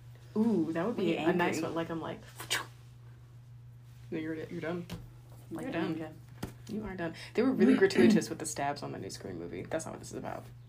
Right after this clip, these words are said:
Speaker 2: Oh, yeah. I keep forgetting that came out.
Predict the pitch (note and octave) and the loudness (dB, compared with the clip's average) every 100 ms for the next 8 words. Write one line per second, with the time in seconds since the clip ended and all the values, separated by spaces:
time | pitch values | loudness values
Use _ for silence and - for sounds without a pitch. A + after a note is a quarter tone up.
0 | - - - - - - - - - - | -18 -18 -18 -20 -20 -20 -20 -20 -20 -20
1 | - - - - - D3+ D#3 D#3 D#3 D3+ | -20 -20 -20 -16 -8 -6 -4 -4 -6 -6
2 | F3+ C4 C4 D4+ C#4 B3+ A#3+ A#3 A3+ | -4 -4 -4 -2 2 0 0 -6 -6